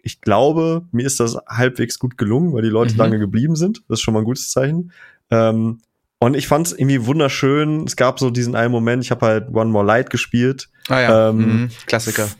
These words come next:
Speaker 1: nach, äh, Where'd You Go von Fort Minor, beziehungsweise dem Mike Shinoda, ähm, Solo-Ding.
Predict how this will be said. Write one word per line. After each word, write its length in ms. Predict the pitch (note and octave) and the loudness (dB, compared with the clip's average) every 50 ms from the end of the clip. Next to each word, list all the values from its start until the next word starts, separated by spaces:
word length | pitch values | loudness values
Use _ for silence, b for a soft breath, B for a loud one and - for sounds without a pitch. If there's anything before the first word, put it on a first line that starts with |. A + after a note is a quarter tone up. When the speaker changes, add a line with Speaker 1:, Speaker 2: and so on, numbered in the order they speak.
| _ - | _ -8
Speaker 1:
nach, 640 | - B2 A2 G#2+ G#2+ A2+ A#2+ B2+ B2+ - - - - | -4 -2 0 2 2 2 2 2 0 -2 -6 -12 -10
äh, 400 | - - A2+ G#2+ G#2+ G#2+ G#2+ G#2+ | -4 0 0 2 2 2 2 2
Where'd 420 | G#2+ G#2+ G#2+ A2 A2 A2+ A#2 A2+ - | 0 0 0 0 0 0 0 0 -2
You 120 | A#2 G2+ | -4 0
Go 260 | A2+ A2+ A2 A#2+ C3+ | 2 2 2 4 2
von 560 | C#3 C#3 - - G#2+ G#2+ A2 A2 G#2+ A2 - - | 0 -2 0 0 0 2 2 0 -2 -2 -4 -6
Fort 320 | - - - G#2+ G#2+ - | -4 0 0 0 2 2
Minor, 480 | G#2 G2 G#2 A#2 B2 C3+ C3+ C3+ C3+ C3+ | 2 2 2 2 2 2 2 2 0 -2
beziehungsweise 480 | C3+ A2+ - G#2+ G2+ G#2 G2+ G2+ F#2+ | -6 -6 -4 -2 0 0 0 0 -2
dem 140 | G2+ G2 F#2+ | -2 -2 0
Mike 160 | G2 G2 - | -2 -2 -4
Shinoda, 600 | - - G2+ G2+ G2+ A2+ A#2+ A#2+ A#2 A#2+ A#2 - - | -4 -4 -2 0 0 0 0 0 -2 -2 -4 -4 -4
ähm, 540 | A2+ A2 A2 G#2+ A2 A2 A2 A2 A2+ A#2 A2 G#2+ | -4 -4 -2 -2 -2 -2 -4 -4 -6 -8 -8 -4
Solo-Ding. 680 | G#2+ A2 A2+ A2+ A#2 A2+ A2+ G#2+ A2 A2+ A2+ B2+ C3 | -2 -2 0 0 0 0 0 0 -2 -2 0 -2 -4